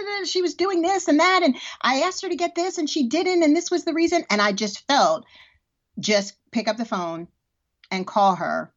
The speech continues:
and tell her that you're sorry." And I did.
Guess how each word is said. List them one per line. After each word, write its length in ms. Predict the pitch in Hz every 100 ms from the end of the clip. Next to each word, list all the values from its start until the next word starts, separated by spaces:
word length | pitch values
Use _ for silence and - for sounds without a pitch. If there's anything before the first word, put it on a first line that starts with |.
| -
and 140 | 185
tell 200 | - 185
her 120 | 175 165
that 100 | 139
you're 100 | 160
sorry." 480 | - 151 - - - _ -
And 120 | 196
I 100 | 196
did. 520 | 190 302 330 127 127